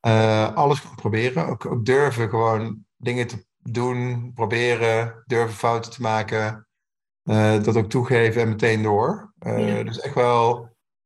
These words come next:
Speaker 1: echt wel veel grote stappen nemen. Ehm, veel vertrouwen weten te wekken bij investeerders en partijen die, die ons willen ondersteunen.
Speaker 2: Ja.
Speaker 1: Ehm,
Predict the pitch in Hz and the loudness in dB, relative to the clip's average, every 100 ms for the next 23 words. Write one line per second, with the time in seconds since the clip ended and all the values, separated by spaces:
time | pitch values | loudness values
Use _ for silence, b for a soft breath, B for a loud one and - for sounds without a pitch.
0 | _ - 135 139 135 - 151 156 135 139 | _ -2 0 2 2 4 4 4 4 4
1 | 139 135 123 - 123 123 120 123 139 175 | 4 4 -2 -2 0 0 2 2 0 -2
2 | 240 - 120 123 113 110 113 110 113 110 | -4 -12 -8 -2 0 0 0 0 -2 -6
3 | 117 _ _ _ _ _ _ - 135 127 | -8 _ _ _ _ _ _ 0 2 2
4 | 123 123 127 127 120 117 - 117 117 - | 2 4 6 6 4 2 -2 0 0 0
5 | 110 110 101 - 117 110 104 101 117 104 | 0 0 -2 -2 -2 0 0 -2 -4 -6
6 | 110 117 110 104 107 107 101 113 101 104 | -2 0 0 -2 -4 -4 -4 -6 -4 -2
7 | 101 98 92 110 117 160 - - _ - | -2 -4 -4 -4 -4 -6 -10 -18 _ -4
8 | 214 285 311 _ - 113 110 110 110 107 | -2 -2 -8 _ -2 2 4 6 4 4